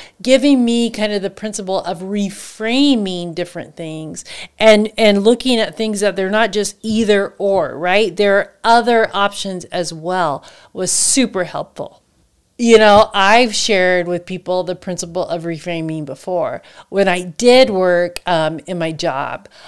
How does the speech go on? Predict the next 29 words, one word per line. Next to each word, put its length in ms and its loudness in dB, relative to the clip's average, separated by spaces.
I, 600 4
um, 400 -2
thought 180 6
about 300 0
reframing 680 -6
all 260 2
of 80 -4
the 80 -6
time, 560 -6
right? 380 -4
Because 320 -8
things 240 -8
would 160 -8
come 260 -4
in 160 -4
my 320 -2
email 380 4
box 540 -2
or 500 0
on 200 0
a, 260 0
on 160 2
a, 280 4
um, 380 0
call, 520 2
right? 460 0
A, 240 -4
a 40 -4
meeting. 680 -2